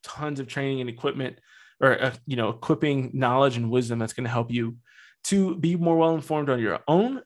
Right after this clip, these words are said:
and then obviously to share that wisdom and knowledge with others. So continue to fight hard. Know that we love you. We're praying for you. Um, and hopefully you'll continue to pray for us. And I hope you have just a wonderful Fourth of July, and let's celebrate this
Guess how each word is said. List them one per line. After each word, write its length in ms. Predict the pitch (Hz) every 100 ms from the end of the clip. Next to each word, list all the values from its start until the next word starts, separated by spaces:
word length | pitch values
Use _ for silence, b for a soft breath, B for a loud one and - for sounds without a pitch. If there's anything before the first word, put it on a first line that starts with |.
| 143
and 140 | 131
then 200 | 131 123
obviously 320 | 131 131 127
to 100 | 117
share 320 | 113 - 120 117
that 240 | 113 110
wisdom 340 | 117 113 113
and 80 | 107
knowledge 280 | 107 107 113
with 120 | 117 -
others. 360 | 120 110 -
So 320 | - 139 135 B B B
continue 340 | - - 220 220
to 100 | 190
fight 240 | 185 180
hard. 300 | 156 170 165
Know 120 | 156
that 60 | 160
we 100 | 147
love 240 | 143 147
you. 80 | 143
We're 60 | 131
praying 280 | 135 143 135
for 100 | 139
you. 280 | 139 131 120 _ _ -
Um, 400 | 135 127 117 117
and 300 | 120 123 120
hopefully 480 | - 160 160 160 139
you'll 160 | 131 131
continue 340 | 131 - 135
to 60 | 127
pray 160 | 131
for 200 | 127 -
us. 300 | 160 202 - - b b b
And 280 | - 139 131
I 80 | 131
hope 200 | 135 180
you 120 | 156
have 360 | 131 123 117 117
just 220 | 135 -
a 60 | 131
wonderful 600 | 127 135 143 123 139 127
Fourth 240 | 147 135
of 120 | 127
July, 460 | 120 123 123 170 -
and 120 | - 131
let's 160 | 139
celebrate 580 | - 143 139 139 139 131
this 360 | 151 160 -